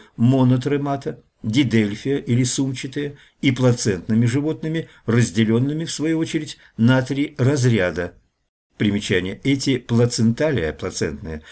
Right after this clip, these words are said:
принадлежащие к третьему субклассу, подразделены, по-видимому, на виллиплаценталия,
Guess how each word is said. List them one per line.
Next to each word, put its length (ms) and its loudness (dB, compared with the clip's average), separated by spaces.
принадлежащие 720 2
к 60 -16
третьему 420 -6
субклассу, 680 -4
подразделены, 720 2
по-видимому, 640 -6
на 440 -2
виллиплаценталия, 1400 0